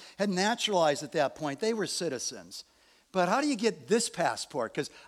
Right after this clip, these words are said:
I wasn't born in Switzerland. I'm registered there in this little town called Balague.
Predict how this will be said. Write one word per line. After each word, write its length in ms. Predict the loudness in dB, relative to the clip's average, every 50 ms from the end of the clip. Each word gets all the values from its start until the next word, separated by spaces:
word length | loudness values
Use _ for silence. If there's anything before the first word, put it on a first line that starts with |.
| -4 0
I 140 | 2 2 2
wasn't 520 | 4 2 2 2 2 0 0 -2 -2 -4
born 560 | -2 0 2 4 4 4 2 2 0 -2 -4 -8 -14 -20 _ -4
in 140 | -2 -2 -2
Switzerland. 840 | -2 -2 0 0 0 0 0 0 -2 -2 -2 -2 -4 -8 -10 -18 _ _ _ _ -2
I'm 160 | -2 0 2
registered 600 | 2 2 2 2 2 -2 -2 -2 -2 -4 -4 -2
there 320 | -2 0 0 0 0 -2 -4 -12 -12 -8
in 100 | -4 -4
this 140 | -4 -4 -4
little 200 | -4 -4 -4 -4
town 300 | -2 0 0 2 2 0
called 380 | 0 0 0 0 0 0 0 2
Balague. 600 | 4 4 6 6 4 4 4 4 2 0 -2